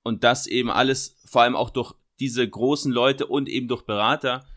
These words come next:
gesteuert wurde, dieses ganze Business. Und das nimmt eben im, so, immer so ein bisschen mehr ab jetzt in der Türkei, weil es generell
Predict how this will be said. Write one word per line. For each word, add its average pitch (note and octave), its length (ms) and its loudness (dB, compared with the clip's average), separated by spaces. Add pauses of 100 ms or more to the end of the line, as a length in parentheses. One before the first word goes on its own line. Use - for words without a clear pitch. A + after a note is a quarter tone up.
(140)
gesteuert B2+ 440 2
wurde, G#2 160 -6
dieses G2+ 240 -12
ganze G2 260 -6
Business. G#2+ 360 -6
Und G#2 160 -8
das - 180 -10
nimmt A#2+ 220 -2
eben A#2 180 -2
im, A#2 240 -4
so, A#2+ 120 -6
immer C#3+ 200 0
so C3 100 -2
ein A#2 100 -4
bisschen C#3 320 -2
mehr A#2 200 0
ab - 240 -2
jetzt D3 220 -10
in D3 60 -4
der C#3+ 100 -4
Türkei, C3 400 0
weil B2 80 -2
es - 160 -10
generell A#2+ 420 -2